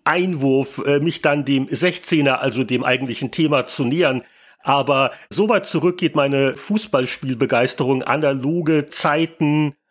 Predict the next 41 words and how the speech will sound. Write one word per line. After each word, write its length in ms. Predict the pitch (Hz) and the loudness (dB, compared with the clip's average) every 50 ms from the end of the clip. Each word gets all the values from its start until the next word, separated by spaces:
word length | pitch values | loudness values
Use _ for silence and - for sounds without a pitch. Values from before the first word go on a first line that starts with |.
| _ _ | _ _
und 240 | - - 139 139 139 | -2 0 0 0 0
aus 220 | - 135 139 - - | 0 -2 -2 0 0
der 160 | 147 123 110 | 0 0 0
glücklichen 560 | 95 127 139 139 - 143 127 - - 147 123 | 0 -2 -2 0 0 -2 -2 0 -2 -4 -2
Kindheit 580 | - - 151 127 - - 139 120 120 117 - - | -2 0 -2 -2 0 0 0 0 0 0 -2 -2
wurde 240 | 120 120 117 123 | 0 0 0 0
dann 260 | 104 120 113 113 117 123 | 2 2 2 2 0 -2
eine 680 | 123 120 117 117 117 113 113 113 113 113 120 123 - | 0 0 0 0 0 0 2 2 2 2 2 0 0
Atari 500 | - 123 - - 151 151 139 123 139 127 | -2 -2 -2 0 0 0 0 0 -2 -4
V 280 | - - - 143 139 139 | -4 -2 -2 -2 0 -2
C 260 | - - - 151 - | -2 -2 -2 -2 0
S 280 | - 165 165 - - - | 0 0 0 -2 -4 -4
Jugend, 600 | 127 127 139 135 147 135 - 156 151 139 143 - | -2 -2 0 0 -2 -2 -2 -2 -2 0 0 0
denn 300 | 143 139 139 139 123 - _ _ _ _ _ | 2 2 2 0 0 -2 _ _ _ _ _
da 280 | - - 120 120 101 107 | -2 0 0 0 0 0
war 220 | 120 113 120 120 | 2 2 2 2
man 260 | 113 113 113 117 113 | 0 0 0 0 0
nicht 280 | 117 120 117 - - - | 0 0 -2 -2 -4 -2
mehr 220 | 123 120 123 123 | 0 0 2 2
auf 260 | - 113 123 113 - - | 2 0 0 -2 -4 -8
diesen 440 | - 135 131 135 120 - 151 139 | -6 -2 -2 -2 0 0 0 0
unzuverlässigen 1000 | 143 - - 247 226 - - 214 180 - 190 175 165 170 165 - 170 143 - 156 | 0 2 0 0 0 0 0 -2 0 0 2 2 2 2 0 0 0 0 0 -2
großen 480 | - - 135 180 202 185 - 170 147 120 | -2 -2 0 0 0 0 2 0 0 0
Bruder, 360 | 107 131 156 202 254 240 165 | 0 0 0 2 2 2 2
der 140 | - 143 107 | 2 0 0
auch 120 | 110 - | 0 0
noch 240 | 131 123 107 - - | 0 -2 -2 -2 -2
andere 260 | - 202 233 208 170 | 0 0 2 2 2
Dinge 220 | 165 175 170 175 175 | 2 2 2 2 2
im 140 | 156 147 151 | 2 0 0
Leben 280 | 160 170 170 165 160 | 2 2 2 2 0
zu 120 | - - 151 | -2 -4 -4
tun 300 | - - 185 180 147 123 | -4 -2 -2 0 2 2
hatte, 340 | 165 156 - 151 - - | 0 0 0 -2 -2 -2
angewiesen 680 | 180 202 220 226 208 208 151 175 190 185 143 190 170 - - _ _ _ _ | -2 0 0 0 0 0 0 0 -2 0 2 0 0 0 -2 _ _ _ _
und 200 | - - 151 151 | -2 0 0 2
konnte 340 | 139 175 170 151 147 156 147 | 2 2 0 2 0 -2 -4
gegen 540 | - - - 247 233 220 220 170 196 185 196 | -4 -4 -2 0 0 0 2 2 0 0 2
den 340 | 196 190 190 175 151 - - | 2 2 2 2 0 -4 -10
Computer 960 | - - - 160 151 143 131 - - - 165 190 196 220 220 - 151 123 117 | -4 0 0 2 2 0 -2 -6 -6 -4 0 2 2 2 2 2 2 2 2
spielen. 600 | - - - - 135 123 131 127 123 120 117 | 0 -4 -8 -6 -2 0 2 2 2 2 0